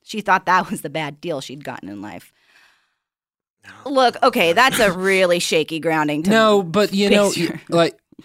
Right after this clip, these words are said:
Speaker 2: it's, uh, it's super shaky, and, uh, I have nothing but criticism for how she's handled this
Speaker 1: Yes.
Speaker 2: i-, in the modern era. That said,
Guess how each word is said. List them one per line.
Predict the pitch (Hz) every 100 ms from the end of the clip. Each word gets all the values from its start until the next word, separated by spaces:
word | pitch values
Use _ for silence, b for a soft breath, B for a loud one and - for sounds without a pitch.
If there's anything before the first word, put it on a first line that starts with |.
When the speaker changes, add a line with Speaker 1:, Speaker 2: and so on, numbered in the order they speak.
| _
Speaker 2:
it's, | 175 147
uh, | 165 -
it's | 165 -
super | - 214 185 147
shaky, | - 120 98 101 95
and, | 101 107 98
uh, | - 104 98
I | 113
have | 107
nothing | 131 123 104
but | 101
criticism | - 120 104 - 104 98
for | - 95
how | 98
she's | 92 98 -
handled | 101 101 104 95
this | 98 - - -
Speaker 1:
Yes. | 196 117 - - -
Speaker 2:
i-, | 104
in | 113 113 101
the | 98
modern | 98 104 98
era. | 98 117 131 135 b b b 113
That | 135 160 -
said, | - 180 135 110